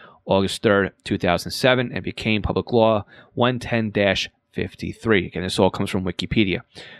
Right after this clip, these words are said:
Very purposefully reading the laws and everything exact for you guys.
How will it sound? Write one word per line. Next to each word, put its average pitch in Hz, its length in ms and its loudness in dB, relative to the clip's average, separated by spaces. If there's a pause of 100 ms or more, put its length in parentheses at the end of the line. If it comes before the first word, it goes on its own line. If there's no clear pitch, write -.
(100)
Very 117 180 4
purposefully 120 440 0
reading 101 460 2 (320)
the 104 100 2
laws 95 460 2
and 120 100 -8
everything 90 440 -4
exact 90 480 -4 (440)
for - 120 -6
you 87 80 -4
guys. - 280 -10